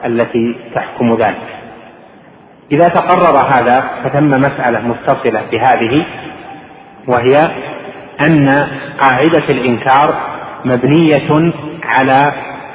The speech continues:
قاعدة أخرى ذكرها شيخ الإسلام ابن تيمية وابن القيم، وهي أنه لا يجوز إنكار منكر حتى تتيقن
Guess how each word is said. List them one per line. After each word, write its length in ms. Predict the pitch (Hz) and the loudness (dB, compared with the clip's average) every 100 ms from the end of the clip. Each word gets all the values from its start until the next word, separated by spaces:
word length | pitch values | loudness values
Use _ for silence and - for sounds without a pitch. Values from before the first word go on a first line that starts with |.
| 135 | 0
قاعدة 680 | 131 143 147 135 123 131 | 2 2 2 0 -2 0
أخرى 340 | 139 - 110 104 - - | -2 -2 -2 -4 -10 -6
ذكرها 480 | 120 - 131 120 113 - | -4 0 0 2 0 -2
شيخ 160 | 120 | -2
الإسلام 440 | 120 113 120 120 117 | -2 -2 0 0 0
ابن 140 | 107 | -2
تيمية 300 | 117 120 120 | 0 0 2
وابن 220 | 110 113 | 0 0
القيم، 500 | 110 - 135 123 135 139 123 131 - - - | -2 0 2 2 0 -2 -10 -14 -16 -18 -4
وهي 220 | 123 127 131 151 | 0 2 2 4
أنه 480 | 175 151 135 151 165 147 - - - - | 4 4 4 4 4 0 -8 -10 -14 -6
لا 220 | 123 151 | 0 4
يجوز 600 | 175 170 156 170 143 139 | 4 4 6 4 4 2
إنكار 560 | 135 131 123 143 143 131 | 2 0 0 2 4 4
منكر 800 | 131 143 131 135 151 - - - - - - - - - - - - - - - | 2 2 2 2 0 -2 -8 -14 -16 -18 -18 -20 -20 -20 -20 -20 -20 -20 -20 -8
حتى 600 | - 160 170 - 131 113 95 - - - - - - - - - - - - - | -2 -2 -2 -2 0 0 0 -8 -12 -16 -18 -18 -20 -20 -20 -20 -20 -20 -20 -2
تتيقن 1040 | 156 170 170 151 156 160 156 131 135 151 | 2 4 4 4 2 -2 -2 0 2 0